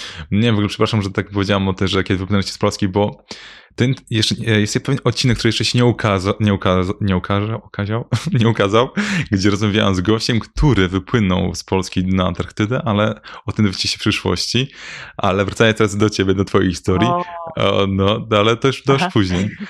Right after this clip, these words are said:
Speaker 1: Ale, <laughs> ale wracając do, do twojej
Speaker 2: Mhm.
Speaker 1: his-, historii, e, też chciałam właśnie nadpytać, em, w ogóle przy Lądek Hornu, bo wiem, o nim wspominałaś, I tak na przykład wiem, bo też słuchałem, no,
Speaker 2: Tak.
Speaker 1: twojej poprzedniej rozmowy i tak wywiadu, myślałem sobie,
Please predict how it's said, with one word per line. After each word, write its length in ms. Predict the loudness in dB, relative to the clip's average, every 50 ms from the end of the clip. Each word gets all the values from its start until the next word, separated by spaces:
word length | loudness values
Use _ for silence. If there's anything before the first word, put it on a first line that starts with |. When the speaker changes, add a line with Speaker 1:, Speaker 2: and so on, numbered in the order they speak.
| -14 -8 -6
Speaker 1:
Ale, 220 | -2 0 2 2 2 0 -2 -2
<laughs> 160 | 0 0 2 2 2
ale 100 | 2 2
wracając 500 | 2 0 0 2 4 4 4 4 2 2
do, 240 | 0 0 0 0 0
do 80 | 0
twojej 240 | 0 2 2 2 2
Speaker 2:
Mhm. 60 | 2 -2
Speaker 1:
his-, 320 | -4 -6 -8 -8 -8 -6 -6
historii, 420 | -6 -2 0 0 2 2 0 -2 -4 -8 -16 -18 -16 -14 -6 -2
e, 400 | 2 2 4 4 4 4 4 2
też 180 | 2 0 -2
chciałam 220 | 0 0 0 2 2
właśnie 300 | 2 0 0 0 2 2
nadpytać, 640 | 2 2 2 0 0 0 2 2 2 0 -2 -4 -2
em, 400 | 0 2 4 4 4 2 2 0 0
w 40 | 0
ogóle 140 | 2 2
przy 120 | 2 2 0
Lądek 200 | 0 0 0 0
Hornu, 360 | 0 2 2 2 4 2 2
bo 320 | 2 4 4 4 4 4
wiem, 180 | 2 2 0 2
o 60 | 2 0 2 2 0
nim 160 | 0 0 -2
wspominałaś, 520 | -4 -4 0 2 2 4 4 2 0 -2 -4 _ _ _ _ _ _ _ _ _ _ _ _ _ -14 -8
I 60 | -2 2
tak 100 | 2 2
na 60 | 4
przykład 220 | 4 4 2 2 2
wiem, 200 | 2 0 0 0 -2
bo 140 | -2 0 0
też 120 | 0 0
słuchałem, 280 | 0 2 2 2 4 4
no, 80 | 4 2
Speaker 2:
Tak. 80 | 2
Speaker 1:
twojej 120 | 2 0 0
poprzedniej 340 | 0 0 2 2 2 2
rozmowy 240 | 2 2 0 0 0
i 20 | 0 2 0
tak 100 | 0 2
wywiadu, 320 | 0 2 2 2 0 0
myślałem 220 | -2 -2 -2 -2
sobie, 200 | 0 0 -2 -2